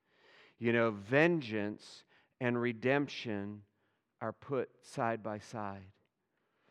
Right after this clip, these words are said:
A-, and, and one of the, the only reason that we can see that is because in Christ, justice and mercy kiss. In Christ, those two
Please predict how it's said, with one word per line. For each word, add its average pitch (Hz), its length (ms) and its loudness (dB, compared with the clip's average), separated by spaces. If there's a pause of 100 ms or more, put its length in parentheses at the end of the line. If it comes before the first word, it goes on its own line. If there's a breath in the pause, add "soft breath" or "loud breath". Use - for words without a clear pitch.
(360 soft breath)
A-, 165 200 2
and, 147 280 4
and 143 240 2
one 170 160 6
of 151 180 4
the, 127 300 4 (100)
the 139 160 4
only 180 480 8
reason 113 500 -2
that 113 160 -2
we 135 140 -4
can 127 260 -8
see 185 360 -4
that 104 340 -4
is 117 180 -8
because 127 680 -4 (480 loud breath)
in 196 480 6
Christ, 131 840 -4
justice 131 680 -4
and 107 160 -4
mercy 117 520 -6
kiss. 107 320 -10 (1000 soft breath)
In 196 320 12
Christ, 156 680 6
those 151 400 4
two 147 440 -2